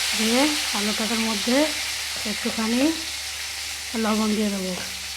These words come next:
আর সামান্য পরিমাণে হলুদ দিয়ে দেবো। হলুদ দিয়ে আলুটাকে ভেজে ভালো করে আমি ভেজে নেব। এভাবে ভালো করে লাল করে এটাকে আমি ভেজে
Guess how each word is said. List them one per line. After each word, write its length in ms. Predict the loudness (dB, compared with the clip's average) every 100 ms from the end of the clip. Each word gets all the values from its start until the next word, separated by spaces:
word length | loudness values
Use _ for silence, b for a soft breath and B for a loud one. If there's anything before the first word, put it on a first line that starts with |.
| -8 -8 -8 -8 -6
আর 100 | -4
সামান্য 380 | -2 2 4 4 2
পরিমাণে 460 | 0 0 2 2 2 0 -8 -12 -12 -12 -12 -12 -12 -4
হলুদ 260 | 0 0 2
দিয়ে 140 | 0 0
দেবো। 120 | -2 -2
হলুদ 220 | -2 0
দিয়ে 180 | 2 4 4 2
আলুটাকে 380 | 2 -2 -2 0
ভেজে 320 | 0 2 2 2 -6 -12 -14 -14 -14 -6
ভালো 180 | 0 0
করে 160 | 2 2
আমি 180 | 2 2
ভেজে 240 | 2 0 0
নেব। 180 | -2 -2 -8 -10 -10 -10 -12 -12 -12 -12 -14 -14 -14 -12 -12 -10 -8 -6 -4 0 0 0 -2 -2 -2 -2 -2 -2 0 0 0 0 0 0 0 0 0 -2 -2 -4 -4 -4 -4 -4 -4 -4 -2 0
এভাবে 240 | 2 4 4
ভালো 200 | 2 0
করে 140 | 2 4
লাল 180 | 4 2 2
করে 180 | 2 2 2 -4 -4
এটাকে 240 | -4 -2
আমি 160 | 2 2 0 -6 -12 -12 -12 -6
ভেজে 240 | -2 0